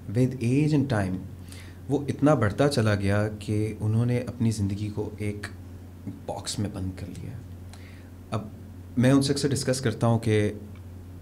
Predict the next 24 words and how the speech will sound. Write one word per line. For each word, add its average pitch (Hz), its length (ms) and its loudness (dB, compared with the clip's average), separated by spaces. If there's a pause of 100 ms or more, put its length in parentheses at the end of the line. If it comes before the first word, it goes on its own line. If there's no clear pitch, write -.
(260)
मुझे 117 260 6
भी 160 60 6
उनको 156 200 4
देख 113 160 2
के 113 80 0
बचपन 107 240 -2
में 120 100 0
ना 139 80 2
अचानक 110 380 0
से, 117 280 -2 (240)
आप 110 80 -2
बच्चे 110 240 -2
होते 139 220 2
हैं, 131 60 0
आपको 123 200 -2
समझ 117 300 -2
नहीं 120 120 -2
आती, 113 240 -4
तो 113 280 -8 (1000)
कहीं 131 200 6
dust 135 260 2
होती 127 200 0
थी 113 100 -4
ना, 131 120 -4